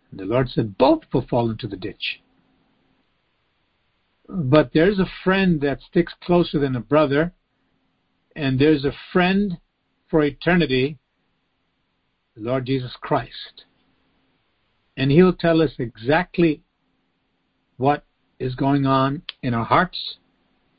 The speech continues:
not only with reference to tithes and offerings, but also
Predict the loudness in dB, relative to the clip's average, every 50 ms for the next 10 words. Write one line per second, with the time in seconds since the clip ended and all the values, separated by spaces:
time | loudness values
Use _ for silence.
0 | _ _ _ _ _ _ _ _ _ _ _ _ _ _ _ _ _ _ _ _
1 | _ _ _ _ _ _ _ _ _ _ _ _ _ _ _ _ _ -4 0 2
2 | 4 6 6 6 6 6 4 4 2 0 -2 _ _ _ _ _ _ _ _ _
3 | _ _ _ _ -6 -4 -4 -4 -6 -10 _ _ _ -6 -2 -2 -2 -2 -2 -6
4 | -8 -8 -8 -10 -18 -8 -4 -2 -2 0 -2 -4 -10 _ _ _ _ _ _ -2
5 | 0 2 4 4 2 0 -4 -6 -2 2 2 2 2 -2 -8 -6 -4 -2 -2 -2
6 | -2 -4 -4 -6 -10 -20 _ _ _ _ _ _ _ _ _ _ _ _ _ _
7 | _ _ _ _ _ _ _ _ _ _ _ _ _ _ _ _ _ _ _ _
8 | _ _ _ -6 -2 2 2 4 2 2 -2 -4 -4 -2 0 2 0 0 -2 -4